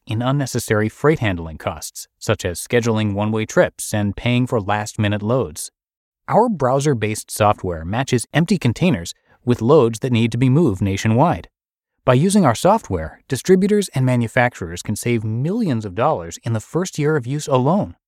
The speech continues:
The distributors and manufacturers are under extreme pressure from their executive management to reduce their inefficient freight costs by ten percent annually for the next three years. Our team of seasoned freight,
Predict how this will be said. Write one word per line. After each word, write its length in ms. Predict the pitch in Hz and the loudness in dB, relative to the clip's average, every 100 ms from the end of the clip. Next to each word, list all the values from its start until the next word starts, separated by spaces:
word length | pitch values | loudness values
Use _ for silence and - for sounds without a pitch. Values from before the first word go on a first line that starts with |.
| _ _ _ _ | _ _ _ _
The 80 | 147 | -2
distributors 560 | 139 - 220 226 180 147 | -2 0 2 2 0 0
and 100 | 131 | 2
manufacturers 800 | 117 107 - 98 95 92 80 - | 2 0 0 0 0 -4 -8 -6
are 120 | 107 | -2
under 200 | 117 110 | -2 -2
extreme 540 | 92 - - 175 190 107 | -6 -10 -6 -2 0 0
pressure 420 | - 127 - 156 | 0 -2 -2 -12
from 200 | - 101 | -6 -4
their 160 | 98 | -4
executive 520 | 95 92 113 - 92 87 | -6 -2 0 0 -4 -2
management 540 | 107 113 90 82 82 | -2 -4 -6 -10 -10
to 120 | - | -6
reduce 420 | 107 101 143 170 | -4 -2 -2 0
their 120 | - 107 | 0 2
inefficient 540 | 104 98 101 - 92 | 2 0 -2 -2 -4
freight 260 | - 135 - | 0 0 0
costs 320 | - 85 - | -6 -6 -6
by 200 | - 92 - | -4 -4 -6
ten 240 | - 170 | -2 -2
percent 400 | 180 160 143 127 135 | -2 -2 0 0 2
annually 500 | 131 127 92 85 82 | 0 2 -2 -8 -8
for 140 | - | -4
the 100 | 104 | -2
next 300 | 95 92 - | -4 -6 -8
three 160 | 98 92 | -8 -2
years. 420 | 120 113 - - _ _ _ _ - | 0 0 -2 -16 _ _ _ _ 2
Our 180 | 170 262 | 2 2
team 340 | - 147 131 | 0 2 2
of 120 | 98 | 0
seasoned 480 | - 135 135 139 120 | -4 -4 0 2 0
freight, 400 | - 123 170 - | 0 0 0 -6